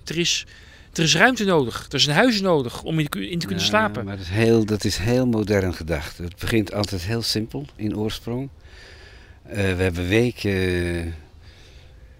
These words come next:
Speaker 2: bij de Dogon gewoond. En dat zijn
Speaker 1: Bij
Speaker 2: heel
Speaker 1: de?
Speaker 2: bij de Dogon in Mali. Dat is een hele oude Afrikaanse stam die daar vijf, zeshonderd jaar geleden dat gebied van Bandiagara was binnengetrokken.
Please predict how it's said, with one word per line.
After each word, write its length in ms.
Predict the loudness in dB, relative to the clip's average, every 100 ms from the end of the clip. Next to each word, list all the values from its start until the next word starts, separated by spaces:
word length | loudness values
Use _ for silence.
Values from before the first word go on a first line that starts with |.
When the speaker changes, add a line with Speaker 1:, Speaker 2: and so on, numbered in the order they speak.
| -14 -2
Speaker 2:
bij 180 | 0
de 100 | 0
Dogon 420 | 4 4 4 2 0
gewoond. 520 | -2 0 0 0 -2
En 60 |
dat 100 | -6
zijn 180 | -2 -2
Speaker 1:
Bij 100 | -2
Speaker 2:
heel 120 | -4
Speaker 1:
de? 120 | -6 -8 -12 -6
Speaker 2:
bij 140 | 0 2
de 120 | 4
Dogon 540 | 6 6 4 -2 -2 0
in 140 | 2
Mali. 420 | 4 2 0 -6 -10 -8
Dat 100 | -6
is 60 | 0
een 80 | 2
hele 360 | 4 4 4
oude 260 | 4 2 2
Afrikaanse 500 | -2 -2 0 0 0
stam 360 | 0 2 2
die 200 | 2 2
daar 240 | 2 2 2
vijf, 260 | 2 0 0
zeshonderd 400 | -2 -2 -4 -2
jaar 180 | -4 -2
geleden 420 | 0 0 0 -4
dat 180 | -8 -8
gebied 320 | -8 -6 -6
van 160 | -6
Bandiagara 680 | -2 -2 0 -2 -2 -2 -4
was 220 | -6 -4
binnengetrokken. 680 | -2 -2 -2 -6 -6 -6 -8